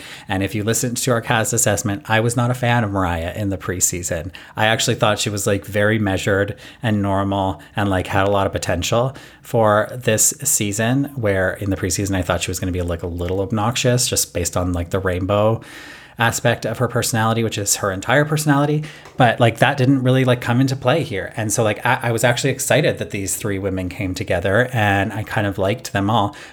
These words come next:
But it's like, at the end of the day, they weren't a real alliance. And so I just feel like sometimes on the internet, on the Survivor internet, we see something happen and it is written in stone, where it's like, "No,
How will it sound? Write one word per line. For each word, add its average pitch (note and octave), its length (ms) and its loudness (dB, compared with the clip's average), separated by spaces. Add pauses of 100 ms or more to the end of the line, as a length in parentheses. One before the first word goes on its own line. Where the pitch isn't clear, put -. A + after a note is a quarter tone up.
But A#2 80 0
it's A#2 140 2
like, A2+ 200 -2
at A#2+ 120 0
the A2+ 120 0
end D3 140 2
of C3+ 80 -2
the A2 80 -2
day, F#2 600 0 (640)
they A2+ 160 2
weren't B2 320 2
a B2+ 80 2
real A#2 360 0
alliance. G#2 680 -2
And A#2 260 -4
so G2+ 400 0 (380)
I G#2 100 0
just B2 180 2
feel C3+ 120 2
like - 500 -2 (280)
sometimes G#2+ 800 0 (520)
on G#2+ 200 0
the G2+ 240 -6
internet, G#2 680 2
on G#2 120 0
the F#2+ 120 -2
Survivor G#2+ 640 2
internet, G2+ 580 -2
we G2+ 160 -2
see B2 280 2
something B2+ 360 0
happen G2 500 2
and A#2 200 0
it G2 80 2
is G#2 360 -2
written A2 320 -2
in G2 160 -4
stone, F2 720 -4 (420)
where G2+ 140 4
it's G2+ 140 2
like, F#2+ 300 -2
"No, A2 500 2